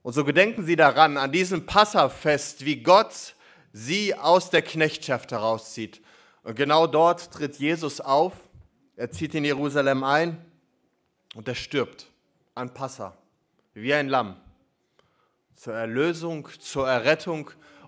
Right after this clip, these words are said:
und zur Befreiung seines Volkes von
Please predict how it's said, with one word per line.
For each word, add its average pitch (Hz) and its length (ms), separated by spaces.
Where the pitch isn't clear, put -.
und 196 280
zur 151 320
Befreiung 135 680
seines 139 760
Volkes 131 800
von 123 480